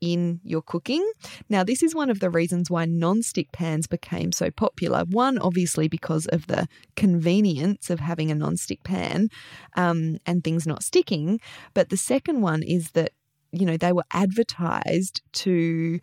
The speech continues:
uh, require less fats and oils in cooking, which was, you know, um, uh, so-called healthier for us. Um, and this is, this is the days. And, you know, I often forget that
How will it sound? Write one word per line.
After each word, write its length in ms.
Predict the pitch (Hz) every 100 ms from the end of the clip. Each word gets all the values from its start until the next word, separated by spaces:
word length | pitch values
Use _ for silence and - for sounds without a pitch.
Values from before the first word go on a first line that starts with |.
| - - _
uh, 200 | 180 170 -
require 560 | 185 - 196 180 175
less 400 | 170 190 208 -
fats 280 | - 190 -
and 100 | 165
oils 280 | 160 160 165
in 120 | 156
cooking, 580 | 156 311 311 175 170 185 - _
which 280 | 180 170 -
was, 380 | 170 160 - - _
you 120 | 190
know, 140 | 170 156 - -
um, 400 | 175 165 160 160 _ -
uh, 60 | - -
so-called 500 | - 196 190 185 160
healthier 640 | - 226 262 220 147 160 -
for 200 | 165 143
us. 340 | 220 220 - - - - - -
Um, 520 | 185 175 170 165 151 -
and 160 | 165
this 160 | 165 -
is, 180 | 175 - 180
this 180 | 214 220
is 120 | 202
the 100 | 180
days. 380 | 165 165 165 180
And, 220 | 170 160 -
you 140 | 175
know, 160 | 170 160
I 160 | 180 -
often 320 | 180 - 170
forget 320 | 165 175 170 -
that 140 | -